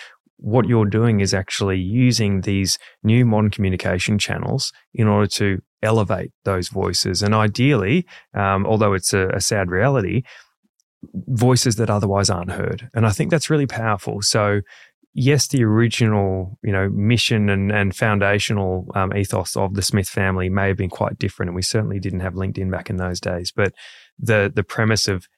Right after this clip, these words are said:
helping those voices and helping to empower people to step out of the circumstances they might be in. And that,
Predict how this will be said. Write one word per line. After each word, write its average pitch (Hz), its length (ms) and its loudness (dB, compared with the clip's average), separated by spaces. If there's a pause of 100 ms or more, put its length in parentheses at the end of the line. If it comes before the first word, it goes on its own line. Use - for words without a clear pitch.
(120)
helping 107 400 0
those 92 240 -2
voices 98 560 0
and 90 120 -2
helping 92 340 -4
to - 100 -6
empower 90 400 -6
people 95 480 -6
to 107 100 -2
step - 280 -2
out 92 180 -2
of 87 80 -6
the 90 80 -4
circumstances 90 800 -2
they 90 120 -2
might 87 280 -2
be 90 140 -4
in. 98 80 0
And 92 100 -2
that, 92 140 -6